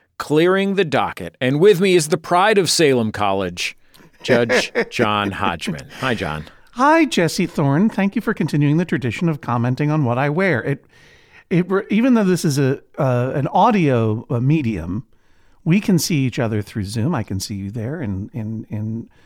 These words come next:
Speaker 2: what, are you in, uh, Maximum Fun H Q, correct?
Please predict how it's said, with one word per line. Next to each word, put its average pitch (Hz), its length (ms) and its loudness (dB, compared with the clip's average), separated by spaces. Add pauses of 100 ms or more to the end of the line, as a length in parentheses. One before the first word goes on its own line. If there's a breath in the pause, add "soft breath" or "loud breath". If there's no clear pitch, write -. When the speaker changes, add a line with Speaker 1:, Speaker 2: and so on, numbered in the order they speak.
(400 soft breath)
Speaker 2:
what, 196 340 0
are 185 120 2
you 208 160 2
in, 170 280 2
uh, 156 340 2
Maximum 170 380 -2
Fun 165 200 -2
H 175 240 -4
Q, 247 300 -2
correct? 127 500 -4